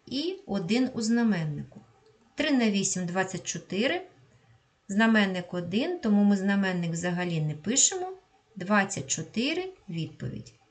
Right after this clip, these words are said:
У відповіді ціле число. Ну і ще один приклад: розв'яжемо такий.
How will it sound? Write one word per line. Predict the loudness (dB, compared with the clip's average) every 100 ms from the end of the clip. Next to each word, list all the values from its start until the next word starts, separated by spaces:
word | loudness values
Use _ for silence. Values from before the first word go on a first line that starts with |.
| _ _ _
У | -4
відповіді | -4 -4 -4 -2 -2 -6 -8
ціле | -8 -6 -2 -2 -2
число. | -4 -8 -8 -10 -10 -10 -14 _ _ _ _ _ _ _ -6
Ну | -4 -2
і | -2
ще | -2 0 0
один | 2 2
приклад: | 2 -4 -4 -8
розв'яжемо | -8 -8 -4 -4 -2 -4 -6
такий. | -6 -8 -6 -8